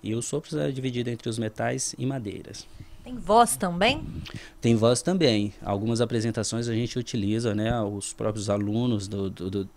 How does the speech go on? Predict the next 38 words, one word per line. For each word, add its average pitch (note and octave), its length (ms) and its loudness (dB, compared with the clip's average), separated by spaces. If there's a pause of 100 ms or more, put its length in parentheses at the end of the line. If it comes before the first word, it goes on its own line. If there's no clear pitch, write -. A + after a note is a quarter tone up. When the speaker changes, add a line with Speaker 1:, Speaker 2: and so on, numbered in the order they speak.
(160)
Speaker 1:
são G2+ 260 -4
alunos G2+ 320 0
do G2 80 -4
curso A#2+ 300 0
de G2 100 0
canto A2+ 280 0
popular, A2+ 680 -2 (480)
mas G2 200 -4
para G2+ 200 -2
a - 20 -2
apresentação B2 580 2
de A#2+ 120 0
amanhã B2 400 2
nós A#2 160 0
vamos A#2+ 160 -2
fazer A2 200 -2
exclusivamente A#2+ 760 -2
com A2 340 -2 (160)
a - 80 -2
música G2+ 300 -2
instrumental, A2 760 -2 (360)
sem F#2 100 -8
voz. - 380 -14 (380)
Speaker 2:
Quem G#4 180 -8
quer F4+ 160 8
participar, A#3+ 680 6
o B3 40 6
que C#4 80 0
a - 20 -16
pessoa C4 360 4
deve A3 320 6
fazer? D#3 400 2
É G#3+ 100 8
só A#3+ 180 4
procurar G#3+ 380 4
o G#3+ 60 6
Centro F#3+ 260 -2
Cultural? F#3+ 640 0